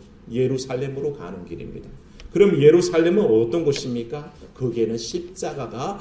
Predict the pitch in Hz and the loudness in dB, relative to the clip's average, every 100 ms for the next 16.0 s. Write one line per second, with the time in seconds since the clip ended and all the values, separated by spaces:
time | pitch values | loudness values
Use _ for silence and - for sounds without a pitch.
0 | - - 110 - 90 85 139 147 107 101 | -14 -16 -14 -14 -14 -6 -6 -6 -10 -8
1 | 143 143 - - 123 143 107 - - - | -8 -8 -14 -16 -16 -14 -14 -14 -18 -20
2 | - - - - - - - - - - | -20 -20 -20 -20 -20 -20 -20 -20 -20 -20
3 | - - - - - - - - - - | -20 -20 -20 -20 -20 -20 -20 -20 -20 -20
4 | - - - - - 107 117 156 208 214 | -20 -20 -20 -20 -20 -14 -6 0 4 4
5 | 208 202 190 175 175 165 170 180 175 170 | 6 6 4 4 6 8 8 8 4 4
6 | 165 170 147 135 170 208 185 170 170 170 | 2 2 0 -4 -2 2 2 2 0 0
7 | 160 156 165 147 170 170 196 143 - 240 | 0 2 2 6 6 6 2 0 -2 2
8 | 220 214 190 175 180 - 185 233 220 180 | 8 10 10 8 6 6 8 10 10 10
9 | 190 151 143 175 175 139 143 156 156 143 | 6 4 2 2 0 8 8 8 4 4
10 | 135 165 185 - - - 151 139 123 - | 8 8 6 0 -10 -4 2 4 2 0
11 | 117 120 110 135 120 127 131 135 139 151 | -4 -4 -4 -2 0 -2 -2 -4 -4 -4
12 | 110 135 131 151 170 196 - - - - | -6 -6 -6 -6 -6 -6 -12 -20 -20 -20
13 | - - - 233 208 208 220 214 233 220 | -20 -4 8 8 10 10 10 10 10 12
14 | 190 175 208 196 156 170 196 226 208 175 | 12 8 6 6 6 6 8 10 8 8
15 | 208 214 214 160 185 185 180 208 202 | 6 6 2 2 4 4 4 2 -2